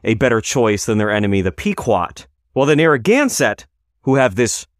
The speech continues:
new relationship with the, the Puritan colonies, apparently, handed over all two hundred Pequot to English authorities,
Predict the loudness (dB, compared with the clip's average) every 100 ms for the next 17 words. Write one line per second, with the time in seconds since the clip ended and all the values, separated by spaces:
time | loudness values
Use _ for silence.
0 | _ 0 4 6 6 4 4 2 2 2
1 | 0 -2 0 -2 -4 _ -8 -2 0 0
2 | -2 -6 -6 -2 -4 0 0 2 0 0
3 | 0 2 0 -2 -2 -2 0 -2 -2 -4
4 | -6 _ _ _ -2 2 4 2 2 4
5 | 4 4 -2 -6 _ 0 2 2 0 0
6 | 0 0 0 -2 -2 -2 0 0 -2 -6
7 | _ _ _ _ -2 2 2 0 -2 -2
8 | 0 0 0 -4 -6 -8